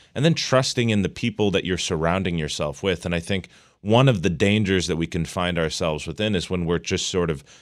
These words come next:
discerning on our own and making decisions on our own. And that's the thing that we lament the most, that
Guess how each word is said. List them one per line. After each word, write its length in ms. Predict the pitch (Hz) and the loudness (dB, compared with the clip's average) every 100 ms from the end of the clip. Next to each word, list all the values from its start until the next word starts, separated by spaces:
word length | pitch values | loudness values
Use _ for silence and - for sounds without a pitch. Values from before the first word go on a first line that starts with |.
| _ - | _ 2
discerning 640 | 117 - 120 113 107 98 | 2 4 2 2 2 2
on 180 | 87 87 | 2 2
our 160 | 82 76 | 2 2
own 460 | 92 90 87 85 - _ _ | 4 4 2 -2 -4 _ _
and 140 | 90 | 0
making 300 | 95 - 90 | 0 0 -2
decisions 640 | 85 - 98 87 90 82 | -2 0 -2 0 -2 -2
on 160 | 82 78 | -2 -2
our 140 | 76 | 0
own. 180 | 90 85 | 0 0
And 140 | 80 90 | 2 0
that's 220 | 101 - | 0 -2
the 140 | 90 | -8
thing 340 | 82 98 95 87 | -6 -4 -2 -2
that 100 | 73 | 0
we 160 | 85 | 0
lament 440 | 80 80 82 82 - | 0 -2 -2 -4 -6
the 140 | - | -8
most, 400 | 82 92 90 - | -2 0 0 -2
that 220 | 85 78 | -4 -4